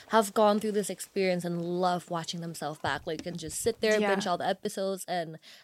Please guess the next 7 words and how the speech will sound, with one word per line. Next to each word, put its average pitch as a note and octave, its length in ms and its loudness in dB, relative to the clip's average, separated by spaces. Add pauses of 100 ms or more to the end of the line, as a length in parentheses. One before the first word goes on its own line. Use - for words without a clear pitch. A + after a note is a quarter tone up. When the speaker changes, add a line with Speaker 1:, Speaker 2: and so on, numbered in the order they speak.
Speaker 1:
dissect G3 480 0
everything. A#3 520 -2
For A3 220 -4
me F#3+ 300 -2
personally, G3 760 -6
I D#3 140 -10
couldn't, D#3+ 600 -10